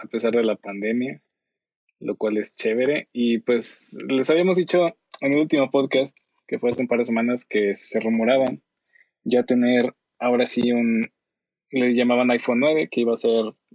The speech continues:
el sucesor del iPhone S E. Pues acaba de salir y no se llamó iPhone nueve, se llama iPhone S E dos y es básicamente, ah, hardware muy similar al del iPhone once,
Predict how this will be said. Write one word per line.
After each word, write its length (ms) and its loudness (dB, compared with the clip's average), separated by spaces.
el 400 -6
sucesor 460 -6
del 140 0
iPhone 300 -4
S 200 -2
E. 220 -2
Pues 440 -2
acaba 280 2
de 80 2
salir 400 2
y 400 -2
no 180 0
se 160 -2
llamó 220 2
iPhone 260 0
nueve, 280 2
se 140 -2
llama 340 0
iPhone 440 -2
S 280 -2
E 160 2
dos 340 0
y 120 -2
es 120 -2
básicamente, 760 -2
ah, 280 2
hardware 380 2
muy 140 2
similar 400 2
al 80 2
del 140 2
iPhone 260 -2
once, 320 -2